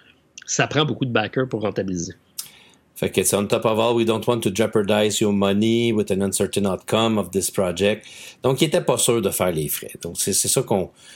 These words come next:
Speaker 2: c'est ça qu'on comprend. Donc, est-ce qu'on peut quand même avouer, Martin, que c'était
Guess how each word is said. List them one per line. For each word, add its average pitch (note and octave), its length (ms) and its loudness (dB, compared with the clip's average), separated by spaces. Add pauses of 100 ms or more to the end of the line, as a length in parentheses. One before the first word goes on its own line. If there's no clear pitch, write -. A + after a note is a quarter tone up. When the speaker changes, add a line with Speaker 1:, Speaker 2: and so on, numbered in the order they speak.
(100)
Speaker 2:
c'est F#2 120 -6
ça C#3+ 120 2
qu'on A#2 180 2
comprend. G#2 460 0 (320)
Donc, D3+ 320 0
est-ce B2+ 160 0
qu'on A#2+ 220 0
peut D#3 200 -2
quand B2+ 260 0
même C3 340 0
avouer, G#2 460 0
Martin, A#2 320 -2
que A#2 60 -4
c'était A#2 440 0